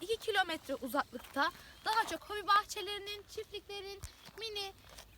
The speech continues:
bahçelerin, tarlaların olduğu bir bölgedeydik. Arazimizin sınırları buradan başlıyordu. Karşıdaki sınırı göstermedim. Şuradan ben alayım bir.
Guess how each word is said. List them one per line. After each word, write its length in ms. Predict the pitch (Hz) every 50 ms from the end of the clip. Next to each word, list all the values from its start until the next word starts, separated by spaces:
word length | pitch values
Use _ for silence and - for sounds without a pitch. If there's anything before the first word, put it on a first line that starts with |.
| - - -
bahçelerin, 560 | 392 392 403 392 - - 392 339 349 330 311
tarlaların 580 | - - 392 403 403 370 381 349 349 339 320 311
olduğu 420 | - 320 359 392 392 311 359 262
bir 180 | 262 294 277 233
bölgedeydik. 680 | 294 339 392 381 339 392 370 370 370 370 311 349 349 - - - - - -
Arazimizin 760 | 392 427 440 440 415 415 392 392 392 370 339 - 370 370 339 - -
sınırları 400 | 349 359 359 302 330 302 277 285
buradan 440 | 392 427 359 415 392 392 370 349
başlıyordu. 600 | 339 349 349 330 - - - 349 339 330 339 330 330 320 339 339 - - - - - - - - - - - - - - - - - - - - - - - - - - - - - - - - - - - - - - - - - - - - - - - - - - - - - - - - - - - - - - - - - - - - - - - - - - - - - - - - - -
Karşıdaki 560 | - 359 370 359 359 339 - - 403 370 440 440
sınırı 320 | - - 370 370 370 392
göstermedim. 720 | 311 349 233 262 - - - 262 240 233 220 214 208 196 214 - - - - - - - - - - - - - - - - - - - - - - - - - - -
Şuradan 400 | - - - 285 311 302 294 302
ben 120 | 302 302 -
alayım 440 | - 320 349 349 269 247 240 240 214
bir. 200 | 240 240 320